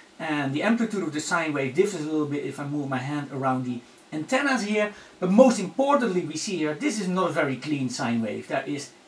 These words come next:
clearly a interference signal here. And if we zoom in a little bit more, at least on the time scale, um,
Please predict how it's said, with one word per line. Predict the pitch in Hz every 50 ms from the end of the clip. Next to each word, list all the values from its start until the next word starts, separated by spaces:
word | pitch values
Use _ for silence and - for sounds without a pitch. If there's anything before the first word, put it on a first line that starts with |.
| - - - -
clearly | - 240 240 254 247 233 233 214 202 180 -
a | 170 170 165 160 156 - - - - - -
interference | - 180 151 131 143 - - - 180 165 151 135 127 120 - - - - - - - -
signal | - - - - 180 160 131 139 143 131 131 127
here. | 117 120 123 117 107 107 107 - - - - - - -
And | 160 180
if | 196 202
we | 208 190
zoom | 170 156 180 220 247 254 254 233
in | 233 214
a | 202 202
little | 220 240 262 262 254 -
bit | 226 220 214 208
more, | 220 220 220 220 220 214 - 190
at | 175 180
least | 190 190 180 170 - -
on | 175 165 156
the | 156 151 151 - -
time | - - 240 247 247 240 240 233
scale, | - - - 233 220 214 214 214 214 214 214 214 208 - - - - - - - - - - - - - - - - - - - - - - -
um, | 160 156 151 73 - - -